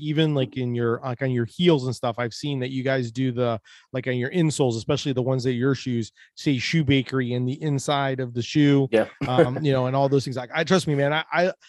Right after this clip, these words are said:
Speaker 1: I am a sucker for all the little details when I see people, like, when there's, like, a passion to do this. When, uh, when you decided you guys wanted to do this, 'cause you and I, business-wise, we're both about, I started my business in twenty thirteen as well.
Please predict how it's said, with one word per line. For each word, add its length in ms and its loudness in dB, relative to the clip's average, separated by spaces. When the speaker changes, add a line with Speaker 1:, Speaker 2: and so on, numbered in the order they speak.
Speaker 1:
I 160 2
am 160 4
a 60 2
sucker 360 -2
for 200 -4
all 260 2
the 60 2
little 240 0
details 560 -2
when 100 -6
I 80 -4
see 380 -8
people, 340 -2
like, 220 -2
when 160 4
there's, 200 8
like, 140 2
a 60 -6
passion 580 -2
to 140 -2
do 200 2
this. 280 0
When, 260 2
uh, 200 2
when 220 2
you 240 2
decided 640 -4
you 80 -6
guys 220 0
wanted 240 0
to 80 0
do 140 -2
this, 120 -2
'cause 220 -4
you 180 4
and 80 0
I, 240 0
business-wise, 680 2
we're 180 2
both 240 0
about, 340 -2
I 140 0
started 320 -2
my 160 0
business 380 -4
in 80 -8
twenty 300 -2
thirteen 420 -4
as 140 -2
well. 340 2